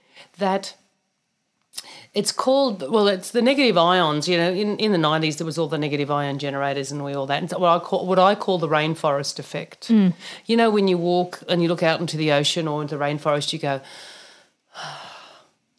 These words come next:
Speaker 1: right? Because all of a sudden your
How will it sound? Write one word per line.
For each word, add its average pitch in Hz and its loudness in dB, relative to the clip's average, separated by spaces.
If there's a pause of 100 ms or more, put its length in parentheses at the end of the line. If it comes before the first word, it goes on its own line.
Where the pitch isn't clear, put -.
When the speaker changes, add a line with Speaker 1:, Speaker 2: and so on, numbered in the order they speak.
(260)
Speaker 1:
right? 302 -4 (340)
Because 190 -4
all 202 2
of 214 0
a 202 -2
sudden 190 0
your 170 0